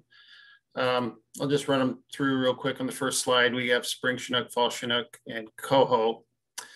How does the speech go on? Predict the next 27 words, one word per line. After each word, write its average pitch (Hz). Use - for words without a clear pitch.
Um, 113
spring 151
Chinook, 135
we 135
have 127
a 120
forecast 127
of 120
just 135
a 135
little 131
bit 127
over 127
a 117
thousand 123
fish 123
returning. 127
Uh, 117
for 123
fall 131
Chinook, 135
our, 120
our 120
forecast 120
is 117
for, 113
uh, 123